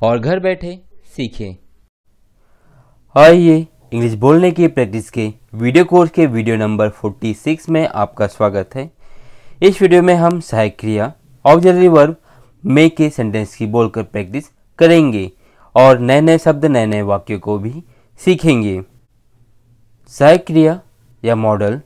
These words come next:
या ऑक्सिलरी वर्ब मे का यूज़ हम किसी से रिक्वेस्ट करने के लिए, पोलाइट वे में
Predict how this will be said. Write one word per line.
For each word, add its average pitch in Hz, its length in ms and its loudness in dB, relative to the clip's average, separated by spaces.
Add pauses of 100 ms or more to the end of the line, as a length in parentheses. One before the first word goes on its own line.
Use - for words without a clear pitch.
(140)
या 120 100 -2
ऑक्सिलरी 175 460 2
वर्ब 165 300 2 (120)
मे 113 260 -2
का 165 120 0
यूज़ 156 280 4
हम 156 180 -2 (800)
किसी 165 200 -2
से 165 160 -4
रिक्वेस्ट 110 500 -6
करने 120 240 -2
के 127 180 -6
लिए, 123 280 -6 (1040)
पोलाइट 113 460 -2 (240)
वे 123 300 -4
में 143 220 -6